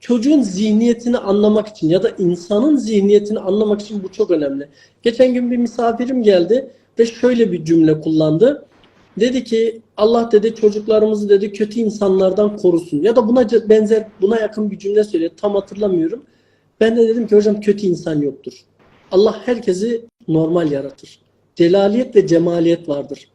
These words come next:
Herkeste iyi huylar ve kötü huylar vardır. Kötü çocuk yoktur. Kötü anne baba vardır." Çünkü çocuk finaldir, üretimdir, meyvedir ya da kektir.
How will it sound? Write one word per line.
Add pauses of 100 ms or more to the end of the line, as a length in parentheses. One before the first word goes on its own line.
(160)
Herkeste
iyi
huylar
ve
kötü
huylar
vardır. (480)
Kötü
çocuk
yoktur. (220)
Kötü
anne
baba
vardır." (440)
Çünkü
çocuk (140)
finaldir, (100)
üretimdir,
meyvedir (460)
ya
da (480)
kektir.